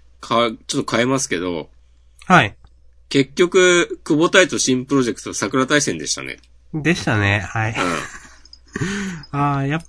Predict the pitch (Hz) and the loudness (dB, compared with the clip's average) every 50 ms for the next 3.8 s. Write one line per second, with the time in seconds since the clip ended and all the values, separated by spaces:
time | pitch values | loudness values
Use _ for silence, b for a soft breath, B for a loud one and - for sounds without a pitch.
0 | - - - _ _ - - 165 160 160 156 139 - 165 165 160 147 135 120 110 | -16 -20 -20 _ _ -6 0 2 4 4 4 4 2 2 4 6 6 6 4 4
1 | 110 110 110 - - 95 87 85 90 92 90 90 92 92 92 92 - - - - | 4 2 2 0 -2 -4 -4 -4 -2 -2 -2 0 -2 -2 -4 -6 -8 -12 -12 -12
2 | - 82 - - - - - 95 92 90 - - - 135 110 104 104 101 101 101 | -14 -14 -14 -14 -12 -10 -8 -8 -8 -10 -12 -10 -6 -4 -2 0 2 2 2 2
3 | 98 98 98 98 98 98 98 98 95 92 90 87 85 80 78 | 0 0 0 -2 -2 -2 -2 -2 -2 -2 -4 -4 -4 -6 -6